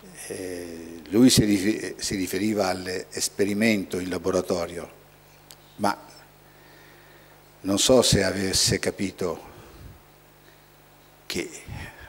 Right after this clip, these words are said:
qualsiasi informazione resta nella costante variabile di vasti, eh,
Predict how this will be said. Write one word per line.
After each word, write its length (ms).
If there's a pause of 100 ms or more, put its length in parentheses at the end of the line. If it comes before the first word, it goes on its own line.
(1600)
qualsiasi 580
informazione 960 (2500)
resta 380
nella 320
costante 1040
variabile 880 (1500)
di 460 (400)
vasti, 1120 (1700)
eh, 480